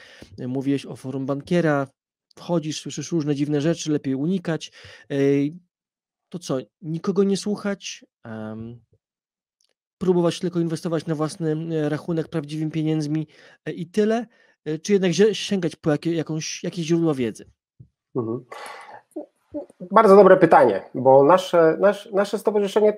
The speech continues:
Speaker 2: trochę, i mam wrażenie, że twoja inicjatywa, trochę powstała właśnie, właśnie dlatego, tak, że ty szukałeś inf-, informacji, my szukaliśmy różnych informacji i znajdowaliśmy je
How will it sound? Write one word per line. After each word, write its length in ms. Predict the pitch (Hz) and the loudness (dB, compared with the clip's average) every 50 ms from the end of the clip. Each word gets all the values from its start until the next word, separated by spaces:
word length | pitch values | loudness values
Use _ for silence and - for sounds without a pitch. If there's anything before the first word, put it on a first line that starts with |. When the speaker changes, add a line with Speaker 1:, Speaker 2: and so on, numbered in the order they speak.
| - _ | -6 _
Speaker 2:
trochę, 480 | - 226 233 233 226 - 226 226 214 214 | 0 4 4 4 4 4 4 2 2 2
i 120 | 240 208 | 4 4
mam 120 | 214 214 | 6 6
wrażenie, 280 | 202 202 185 196 202 190 | 6 6 6 6 6 6
że 100 | 202 196 | 4 2
twoja 300 | 196 - 220 214 196 175 | 2 0 2 4 4 6
inicjatywa, 640 | 147 131 123 - 127 120 - 120 110 104 104 98 104 | 4 4 2 2 0 0 2 0 -2 -2 -2 -4 -4
trochę 300 | - - 175 - - 180 | -2 0 0 2 2 4
powstała 480 | 180 170 156 - - - 175 175 170 165 | 4 2 0 0 0 2 4 6 6 6
właśnie, 440 | 143 156 165 165 - - 160 156 151 147 147 151 156 170 175 | 4 4 2 2 4 6 8 8 8 8 6 4 2 0 -2
właśnie 420 | 156 151 165 170 170 - 170 160 | -2 0 2 2 2 2 2 2
dlatego, 580 | 135 147 151 151 - 143 123 98 - - - - | 4 4 4 4 6 4 4 2 0 -8 -12 -8
tak, 300 | - 135 156 156 151 - | -2 0 0 0 0 -4
że 380 | - 123 123 123 120 120 117 117 117 - _ _ _ _ | -4 0 2 4 4 4 2 2 -2 -6 _ _ _ _
ty 120 | - 202 | 2 4
szukałeś 460 | 196 - 175 165 185 175 175 175 175 - | 4 2 4 4 6 6 6 6 4 2
inf-, 280 | 170 160 156 170 - - | 0 0 -2 -4 -4 0
informacji, 920 | 160 165 160 - 170 165 160 160 165 160 160 - - 156 147 151 151 143 - _ _ _ - _ | 2 2 2 4 4 4 6 4 4 2 0 -4 -4 -4 -2 -2 -2 -4 -8 _ _ _ -10 _
my 160 | 131 139 165 165 | 6 6 6 6
szukaliśmy 520 | - 165 160 170 156 156 156 160 160 151 | 4 2 4 4 4 4 4 4 2 2
różnych 300 | 147 143 143 156 156 - | 2 2 0 -2 -2 -2
informacji 720 | 156 - - 143 143 147 147 147 143 - - 147 143 139 | -2 0 2 2 4 6 6 4 4 0 -2 -2 -2 0
i 60 | 135 | 2
znajdowaliśmy 720 | 127 139 139 135 139 135 120 127 120 113 - - 156 170 | 4 6 6 6 6 6 6 6 4 4 2 4 4 6
je 180 | 190 208 220 | 6 4 2